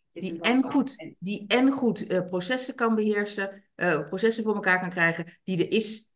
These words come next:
Speaker 2: die in eerste instantie er is om blije burgers te creëren. En, eh, wat was de andere? En die een kwartiermaker is, want dat was een term uit de vacaturetekst.
Speaker 1: Ja, ja, ja,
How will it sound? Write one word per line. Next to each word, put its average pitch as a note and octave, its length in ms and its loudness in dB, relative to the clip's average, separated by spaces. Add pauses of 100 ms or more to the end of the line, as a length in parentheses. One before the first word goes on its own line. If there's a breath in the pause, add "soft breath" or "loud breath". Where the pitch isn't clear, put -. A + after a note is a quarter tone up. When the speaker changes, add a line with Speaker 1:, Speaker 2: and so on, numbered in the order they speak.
Speaker 2:
die E3 420 -6
in D#3+ 120 -2
eerste B3 280 0
instantie F#3 400 -2
er - 160 -2
is - 180 -4
om D#3+ 220 -4
blije F#3+ 320 6
burgers A#3 400 0
te A3 80 -14
creëren. F3 580 -2 (580 loud breath)
En, A3+ 480 6
eh, F3+ 260 2
wat F3+ 140 -4
was F3+ 160 -4
de - 140 -4
andere? F3+ 400 0
En F#3+ 180 -2
die F#3 220 0
een E3+ 120 0
kwartiermaker D3+ 800 0
is, B2 180 -6
want A#2+ 120 -8
dat A#2+ 100 -10
was A#2+ 140 -8
een A#2+ 160 -6
term A#2+ 260 -6
uit A2 160 -14
de A2+ 80 -14
vacaturetekst. - 760 -20
Speaker 1:
Ja, D3 60 -12
ja, B2+ 140 -14
ja, A2+ 200 -18